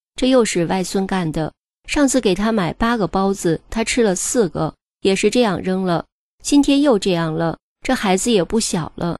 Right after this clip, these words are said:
都十三了，怎么这么不懂事，随便浪费粮食？我就心里不愿意了。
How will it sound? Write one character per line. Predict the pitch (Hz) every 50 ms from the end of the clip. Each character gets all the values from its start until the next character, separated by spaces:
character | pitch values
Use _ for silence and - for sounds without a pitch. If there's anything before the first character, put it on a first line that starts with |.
| - _
都 | - 226 233 226
十 | - - 190 185
三 | - - 233 220 226 233
了， | 226 190 156 - - _ _ _ _ _
怎 | - 233
么 | 220 214 208
这 | - 311 302
么 | 254 214
不 | 185 - 202
懂 | 190 190 170 - 160
事， | - - - 196 175 156 - - _ _ -
随 | - - 202
便 | 196 247 262 233
浪 | 214 208 196 165
费 | - 196 175
粮 | 156 165 160 160 156 170
食？ | 180 - - 196 175 - - _ _ _ _ _ _ _ _ - -
我 | 214 220
就 | - 233 226
心 | 214 - - 262 262
里 | 254 208 170
不 | 151 - 175 190
愿 | 202 202 196 196 196
意 | 220 233 208
了。 | 170 160 160 156 -